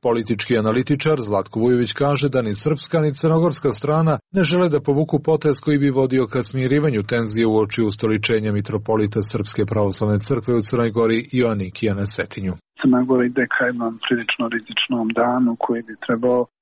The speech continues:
Speaker 2: makar prema očekivanju, obiluje rizičnim situacijama, možda i sukobima. Nažalost, nisu radilo dosta da se prevenira to prijeko prilično. Postoje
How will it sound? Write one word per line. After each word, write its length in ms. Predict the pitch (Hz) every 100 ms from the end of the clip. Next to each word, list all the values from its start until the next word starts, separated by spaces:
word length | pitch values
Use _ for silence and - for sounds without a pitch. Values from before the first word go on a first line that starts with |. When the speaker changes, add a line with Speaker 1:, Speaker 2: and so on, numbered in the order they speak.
| _ -
Speaker 2:
makar 360 | 110 - 120 -
prema 180 | 113 113
očekivanju, 760 | 101 117 - 123 123 123 120 123
obiluje 360 | 123 123 120
rizičnim 460 | 120 113 113 - 110
situacijama, 680 | - - 117 117 - 123 120
možda 340 | 113 113 104
i 100 | 117 -
sukobima. 500 | 127 - 117 98 92 - _ 113
Nažalost, 600 | 110 113 117 123 123 - - - - - - -
nisu 260 | 151 139 143
radilo 300 | 131 131 123
dosta 280 | 127 - -
da 100 | 123 -
se 60 | 120
prevenira 540 | - 117 117 120 120 101
to 180 | - 113
prijeko 440 | - 113 117 - 113
prilično. 460 | - 120 113 - 117 113 _ -
Postoje 420 | 120 135 123 120